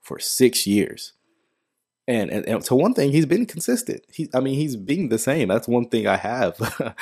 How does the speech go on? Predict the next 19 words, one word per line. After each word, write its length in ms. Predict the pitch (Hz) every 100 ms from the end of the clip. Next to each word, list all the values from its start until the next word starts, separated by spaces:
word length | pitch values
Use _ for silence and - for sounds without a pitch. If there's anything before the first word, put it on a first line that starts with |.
| -
<laughs> 140 | -
said 180 | - 110
about 200 | 92 92
Marcus 220 | 95 92
Rogers. 240 | 95 113 78
He, 180 | 110
he's 260 | - 104 127
the 100 | 98
same 300 | - 101 113
guy. 300 | 87 110 - - _ _ _ _
I, 140 | 78 85
I 140 | -
don't 180 | 101 98
think 140 | 101
he's 340 | 98 92 80 - _
trying 240 | - 95 101
to 80 |
make 180 | 87 98
this 200 | 95 -